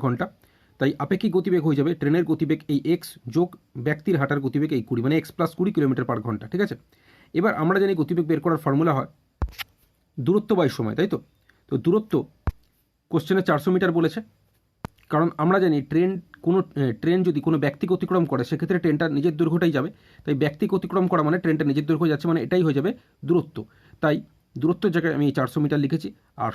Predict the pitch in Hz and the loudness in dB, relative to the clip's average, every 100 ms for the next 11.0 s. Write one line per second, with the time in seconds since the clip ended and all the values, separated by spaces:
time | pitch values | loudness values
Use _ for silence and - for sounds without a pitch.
0 | - 160 185 185 180 185 185 180 170 - | -2 0 2 0 0 0 0 0 -4 -4
1 | 170 175 170 180 180 170 160 160 175 156 | -4 -2 0 -2 -2 -4 -6 -4 -2 -2
2 | 131 160 _ _ - 143 165 185 160 143 | -2 -4 _ _ -16 -4 0 2 2 -2
3 | 175 131 - 117 113 107 - _ _ _ | -2 -4 -4 -8 -8 -10 -12 _ _ _
4 | _ _ _ _ _ - - - _ - | _ _ _ _ _ -10 -10 -12 _ -16
5 | - 160 156 160 190 180 196 170 160 185 | -4 -2 0 2 2 2 2 2 2 2
6 | 143 - 160 147 147 160 160 135 170 175 | 2 0 -2 -2 -2 -2 -2 -2 0 -2
7 | - - 156 156 131 139 151 156 170 175 | -6 -2 -2 0 0 0 0 0 0 2
8 | 170 147 147 147 147 - 147 170 - - | 2 2 0 -2 -4 -4 -6 -6 -14 -20
9 | - - - _ 160 151 180 185 180 175 | -20 -20 -20 _ -2 0 0 0 0 0
10 | 160 165 165 160 143 143 147 139 131 139 | 2 2 2 0 0 0 2 0 0 -2